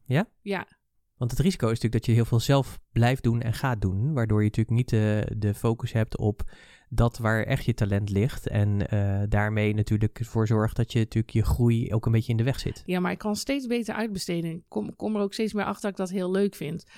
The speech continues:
Speaker 2: Voor een project wat ik nog niet helemaal ga de-, ja, eind deze maand gaan we daar meer over vertellen. Eh, wat, eh,
Speaker 1: Ga je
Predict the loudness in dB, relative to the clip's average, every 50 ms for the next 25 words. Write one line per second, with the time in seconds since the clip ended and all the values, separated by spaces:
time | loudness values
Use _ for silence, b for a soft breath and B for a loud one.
0 | B B B -8 -2 2 2 4 4 2 0 -2 -6 _ _ _ 0 0 2 2
1 | 0 -2 -4 -4 0 0 2 2 2 0 -2 -2 -4 -2 -2 -4 -6 -8 -10 -6
2 | -4 -4 -4 -4 -4 -2 -2 -2 -2 -4 -8 -16 _ _ _ _ -12 -6 -4 -2
3 | 0 0 0 0 -2 -4 -4 -4 -4 -4 -4 -4 -4 -4 -2 -4 -4 -2 -2 -2
4 | -2 -2 0 -2 -2 -2 -2 -4 -6 -8 -6 -4 -4 -4 -2 -4 -4 -4 -4 -6
5 | -6 -8 -8 -6 -6 -4 -4 -6 -8 B B B B B B _ -2 -2 0 0
6 | 0 0 -2 -2 -4 -2 -2 -4 -4 -4 -8 -14 -18 -20 -18 -14 -12 -6